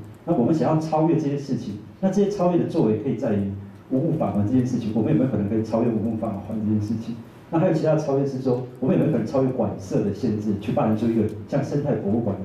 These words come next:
状态？在这过程中，其实我们想要找到属于自己的博物馆的样子，但是它基础是我们要先认识博物馆是什么，从里面找到我们可以做的，跟原住民其实希望的是什么，我们想要什么方法是讲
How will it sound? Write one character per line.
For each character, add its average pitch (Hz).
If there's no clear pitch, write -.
状 107
态？ 107
在 202
这 208
过 202
程 156
中， 175
其 156
实 -
我 107
们 107
想 107
要 -
找 101
到 113
属 110
于 101
自 170
己 98
的 98
博 107
物 127
馆 -
的 92
样 120
子， -
但 170
是 156
它 156
基 165
础 107
是 117
我 107
们 113
要 127
先 120
认 113
识 107
博 95
物 104
馆 104
是 113
什 -
么， -
从 123
里 135
面 139
找 107
到 117
我 113
们 110
可 131
以 110
做 -
的， -
跟 135
原 120
住 170
民 123
其 139
实 110
希 -
望 107
的 98
是 113
什 -
么， -
我 110
们 127
想 117
要 208
什 107
么 101
方 110
法 104
是 113
讲 104